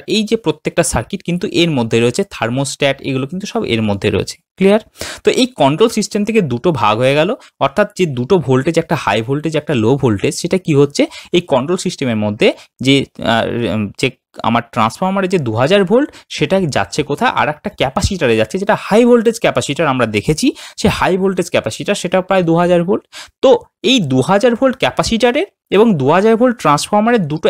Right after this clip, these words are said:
একসাথে অ্যাড হয়ে টোটাল চার হাজার ভোল্টেজ যেটা জেনারেট হচ্ছে, সেটা কোথায় যাচ্ছে? এই মাইক্রো, ওই যে ম্যাগনেট্রন রয়েছে মাইক্রোওয়েভ যে সোর্স রয়েছে, সেই মাইক্রোওয়েভ সোর্সে যাচ্ছে, যে মাইক্রোওয়েভটা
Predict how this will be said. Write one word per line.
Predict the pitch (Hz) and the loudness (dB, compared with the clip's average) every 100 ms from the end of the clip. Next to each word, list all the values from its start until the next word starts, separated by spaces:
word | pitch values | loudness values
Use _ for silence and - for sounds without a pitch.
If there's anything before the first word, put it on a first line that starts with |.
| - 135 | -2 -4
একসাথে | - 107 - - | -6 -4 -4 0
অ্যাড | 123 135 175 | 0 2 0
হয়ে | 214 | 0
টোটাল | 196 104 180 | 0 -2 0
চার | - 107 | 0 2
হাজার | 170 262 175 | 4 2 4
ভোল্টেজ | 151 139 123 113 | 2 2 -2 0
যেটা | 120 110 | 0 0
জেনারেট | 101 104 113 | 0 0 0
হচ্ছে, | - 285 - - - - | 0 -2 -2 -8 -12 -2
সেটা | - 233 | 0 2
কোথায় | 160 123 113 | 0 2 0
যাচ্ছে? | 127 - 254 | 0 -2 2
এই | 269 | 2
মাইক্রো, | 143 113 110 180 - - - | 4 2 0 2 2 0 -4
ওই | 139 123 | -2 0
যে | 135 | 0
ম্যাগনেট্রন | 107 113 196 226 220 | 0 0 0 2 4
রয়েছে | 220 233 175 | 4 2 2
মাইক্রোওয়েভ | 117 - 185 170 147 | 0 0 0 0 0
যে | - | -2
সোর্স | - - - - | 2 2 2 2
রয়েছে, | 247 247 381 - | 2 2 -2 0
সেই | 202 127 | 2 2
মাইক্রোওয়েভ | 120 147 190 190 190 180 - | 2 0 2 4 4 2 -2
সোর্সে | 156 143 - 180 | 0 2 2 2
যাচ্ছে, | 95 - - - _ _ - | 0 -2 -12 -12 _ _ -4
যে | 165 294 - - - | 0 -2 -4 -8 -2
মাইক্রোওয়েভটা | 123 - 156 220 | 0 2 2 2